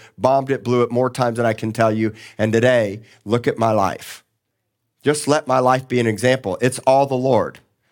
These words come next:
I didn't earn it. I didn't deserve it. I love you enough. God put me in this position because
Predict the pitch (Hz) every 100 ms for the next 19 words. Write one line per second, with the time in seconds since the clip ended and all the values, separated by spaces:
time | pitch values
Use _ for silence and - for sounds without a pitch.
0 | _ _ _ _ _ - 131 123 120 139
1 | 143 135 131 123 117 113 110 135 117 90
2 | - 117 117 135 139 135 135 135 135 113
3 | 107 117 135 139 - 165 135 131 127 123
4 | - 110 127 139 107 85 87 _ _ _
5 | _ _ _ 123 123 151 127 117